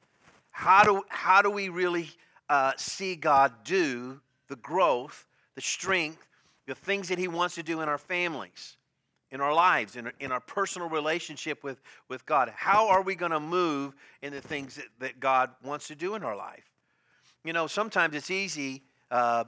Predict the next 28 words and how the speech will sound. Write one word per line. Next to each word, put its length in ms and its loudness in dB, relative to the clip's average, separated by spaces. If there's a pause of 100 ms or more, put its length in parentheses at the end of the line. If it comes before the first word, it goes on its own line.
(160)
or 300 -4
you 140 -10
have 100 -8
heard 240 0
it 100 -12
said, 400 2
"Hey, 320 0 (300)
don't 280 0 (440)
w-, 120 -20 (400)
worry 500 0 (280)
about 320 0
tomorrow 680 0 (280)
because, 680 2 (420)
uh, 240 2 (640)
it 140 0
may 160 2
never 200 6
happen." 380 6 (880)
So 260 2
you're 140 0
worried 280 8
about 220 2
something 540 -2
and 120 -8
putting 240 -4
energy 640 -4 (240)
into 260 -2
something 540 -4